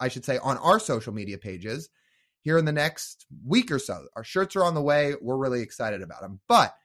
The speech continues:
In the Clutch Clothing Com-, Company is an official partner of the Marine Layer podcast. In the Clutch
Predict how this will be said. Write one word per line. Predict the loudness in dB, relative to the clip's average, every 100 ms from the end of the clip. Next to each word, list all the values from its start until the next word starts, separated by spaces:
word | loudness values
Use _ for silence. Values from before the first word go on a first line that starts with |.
| _ _ _ _ 0
In | 2
the | 2
Clutch | 0 -2 -2 -4
Clothing | 0 0 0
Com-, | 0 -2 -4 -4
Company | -4 -4 -8 -10 _
is | -2 -2 -2 -6
an | -8
official | -6 -2 -2 -2 -2
partner | 2 2 2 -4 -4 -6
of | -6
the | -4
Marine | -4 -4 -4
Layer | -4 -6
podcast. | -6 -8 -8 -2 0 -2 -6 _ _ _ 0
In | 0
the | 2
Clutch | 2 0 -2